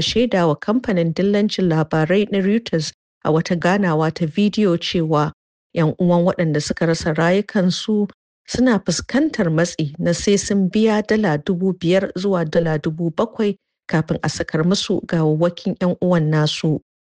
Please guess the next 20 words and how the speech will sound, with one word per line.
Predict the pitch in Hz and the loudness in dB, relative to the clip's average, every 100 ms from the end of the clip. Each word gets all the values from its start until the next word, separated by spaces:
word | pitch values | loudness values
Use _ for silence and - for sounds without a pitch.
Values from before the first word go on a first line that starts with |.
| _ - | _ -4
Zanga-zangar | 151 143 147 160 170 165 - | -2 0 0 0 0 -2 -2
adawa | 170 165 160 160 156 | -2 0 2 2 0
ga | |
gwamnati | 156 180 208 214 - | -2 0 0 -2 -2
da | 175 | -2
ya | 170 | -2
karaɗe | 170 262 262 - 156 | 0 0 0 0 -2
ƙasar | - 170 175 165 165 | -2 -4 -2 -2 -2
Iran | 160 185 180 | 0 0 0
tun | - 226 | 0 0
watan | 240 247 226 | 0 0 0
Disambar | 165 - 175 170 165 - | 0 -2 -2 0 -2 0
bara | 165 175 196 - _ _ - | 0 2 0 -4 _ _ 0
ya | 247 240 | 2 2
haddasa | 247 320 233 - 170 | 0 -2 -2 -2 -4
zub | 156 330 320 - | -2 -2 -2 -2
da | 160 | -2
jini | - 170 170 | 0 0 0
mafi | 170 175 - 175 | 2 0 -2 -4
muni | 160 175 233 233 196 | 0 2 2 2 0